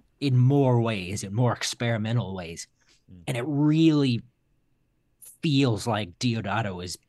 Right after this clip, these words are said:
Speaker 1: playing with the, the form throughout this whole arc until someone is standing around doing something and he has to draw like humans. <laughs>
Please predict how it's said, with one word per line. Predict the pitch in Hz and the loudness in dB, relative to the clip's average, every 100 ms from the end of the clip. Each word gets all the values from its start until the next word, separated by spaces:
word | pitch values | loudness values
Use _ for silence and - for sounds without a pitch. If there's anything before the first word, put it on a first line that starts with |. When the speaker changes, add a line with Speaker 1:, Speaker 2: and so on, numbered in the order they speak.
| _ - | _ -10
Speaker 1:
playing | 120 131 123 104 101 | -2 0 0 -2 -6
with | 92 104 - | -10 -12 -12
the, | 98 92 92 | -14 -14 -12
the | 104 | -14
form | - 120 110 92 87 - _ _ _ _ _ - | -6 -6 -4 -8 -14 -20 _ _ _ _ _ -2
throughout | 156 127 | 0 0
this | 120 120 | -2 -4
whole | 127 123 101 | -4 -4 -6
arc | 107 - - _ _ _ _ _ _ _ _ _ _ _ _ _ _ _ | -10 -12 -20 _ _ _ _ _ _ _ _ _ _ _ _ _ _ _
until | 139 135 - - 123 | -4 -2 0 2 2
someone | - 131 120 110 | 2 2 2 2
is | 104 104 - - - | -2 -4 -6 -8 -10
standing | - - 120 113 104 | -6 -2 0 0 -4
around | 95 101 95 90 90 - _ - | -4 -4 -6 -8 -12 -16 _ -6
doing | 107 120 104 | 0 0 0
something | 92 110 90 101 92 90 _ _ _ - | -4 -6 -8 -10 -10 -14 _ _ _ -12
and | 101 | -6
he | 117 | -4
has | 101 - | -4 -6
to | 101 | -10
draw | 101 101 98 | -8 -8 -8
like | 95 101 - - _ _ _ _ | -8 -8 -10 -18 _ _ _ _
humans. | - - 123 92 - 95 - - | -10 -2 -2 -2 -8 -8 -8 -8
<laughs> | _ _ | _ _